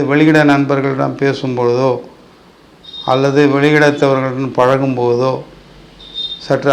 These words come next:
அக்கறையுடனும் மிகுந்த கவனத்துடனும் பழகுவது நல்லது. வார்த்தைகளை விடுவது நல்லது. அனைத்திலும் கவனத்துடன் இருக்க வேண்டும் ரிஷபராசிக்காரர்கள்.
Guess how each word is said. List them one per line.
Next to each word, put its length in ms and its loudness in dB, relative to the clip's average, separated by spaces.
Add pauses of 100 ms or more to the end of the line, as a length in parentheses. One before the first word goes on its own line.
அக்கறையுடனும் 640 0 (400)
மிகுந்த 300 0 (120)
கவனத்துடனும் 760 0
பழகுவது 640 -2
நல்லது. 340 -6 (720)
வார்த்தைகளை 640 2 (180)
விடுவது 460 -2
நல்லது. 340 -6 (2750)
அனைத்திலும் 500 4 (640)
கவனத்துடன் 580 2
இருக்க 260 -4
வேண்டும் 280 -6 (260)
ரிஷபராசிக்காரர்கள். 920 -2